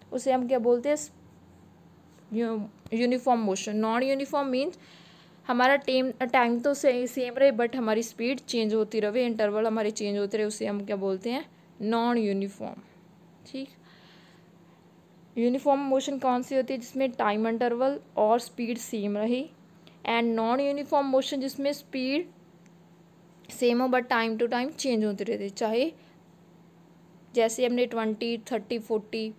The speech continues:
but time हमारा change होता रहे। Acceleration होती है change in velocity upon time। तो हमारा क्या formula होता है acceleration का? V minus U by T। V होती है हमारी final velocity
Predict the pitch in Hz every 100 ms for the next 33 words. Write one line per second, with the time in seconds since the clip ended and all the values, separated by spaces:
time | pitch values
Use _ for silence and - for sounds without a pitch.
0 | - 220 214 214 214 240 220 220 - 233
1 | 208 196 196 185 175 - - - - -
2 | - - 233 233 240 262 262 277 247 277
3 | 277 269 240 240 262 247 220 226 233 262
4 | 247 240 220 233 233 - 214 - - -
5 | - - - - - - - - 240 233
6 | 226 226 233 226 233 226 233 226 240 233
7 | - 233 240 240 247 269 349 - - -
8 | - - - - - - - - - -
9 | - - - - - - - 214 240 262
10 | 285 269 220 226 247 240 233 254 214 208
11 | 208 - 202 202 220 240 269 233 - 247
12 | 240 226 233 233 214 220 247 294 - -
13 | 233 254 - 262